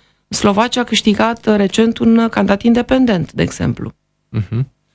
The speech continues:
Speaker 2: Au apărut în această cursă prezidențială sau vor apărea probabil câteva figuri noi, uh, în acest, în această ecuație prezidențială, de exemplu, domnul Iohannis.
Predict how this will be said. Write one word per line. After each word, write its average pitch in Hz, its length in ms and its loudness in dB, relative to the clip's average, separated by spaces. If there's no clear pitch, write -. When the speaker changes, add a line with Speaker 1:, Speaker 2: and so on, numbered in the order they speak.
Speaker 2:
Au 120 120 2
apărut 127 340 -2
în 151 100 0
această 120 420 -2
cursă 117 300 0
prezidențială 107 800 0
sau 104 220 0
vor 127 220 2
apărea 110 580 -2
probabil 113 600 0
câteva 120 460 0
figuri 135 500 0
noi, 123 480 2
uh, 95 320 -2
în 101 80 0
acest, 101 520 -2
în 107 140 0
această 110 400 0
ecuație 110 500 0
prezidențială, 110 840 0
de 95 100 -2
exemplu, 110 420 0
domnul 113 540 0
Iohannis. 120 680 -2